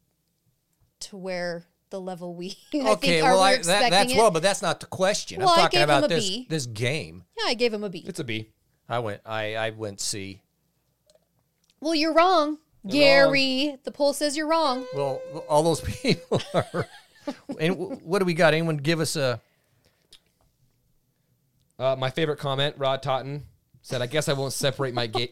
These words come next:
Speaker 3: my grades out since Bryn won't let me."
Speaker 1: No, that's correct. You have to
Speaker 3: You have to pick one.
Speaker 1: You have to grade the entire
Speaker 3: It's the
Speaker 1: game.
Speaker 3: entirety of the game.
Speaker 1: We can't go by quarter. Thank you, Rob.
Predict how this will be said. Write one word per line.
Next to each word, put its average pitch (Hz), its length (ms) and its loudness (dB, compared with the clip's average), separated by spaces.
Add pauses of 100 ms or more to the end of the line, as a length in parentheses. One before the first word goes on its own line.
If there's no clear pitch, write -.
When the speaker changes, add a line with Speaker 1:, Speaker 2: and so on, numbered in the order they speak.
Speaker 3:
my 123 120 -6
grades 120 400 -4
out 117 240 -4
since 117 200 -10
Bryn 120 260 -4
won't 113 200 -6
let 113 160 -6
me." 127 220 -10
Speaker 1:
No, 254 220 -10
that's 214 220 -2
correct. - 360 -6
You 208 80 -8
have 226 300 -2
to - 120 -4
Speaker 3:
You 165 220 -2
have - 260 0
to 247 100 2
pick - 340 0
one. 147 340 2 (120)
Speaker 1:
You 247 160 -6
have 247 280 -2
to 349 80 -4
grade 254 300 2
the 233 100 -8
entire 226 440 -2
Speaker 3:
It's 208 100 -6
the 214 60 -2
Speaker 1:
game. 180 120 -4
Speaker 3:
entirety 190 520 -2
of 180 80 -4
the 175 60 -6
game. 135 520 -6 (100)
Speaker 1:
We 214 80 -14
can't 233 280 -6
go 240 120 -4
by 233 160 0
quarter. 170 500 -10
Thank 254 260 -2
you, 214 120 -4
Rob. 165 340 -4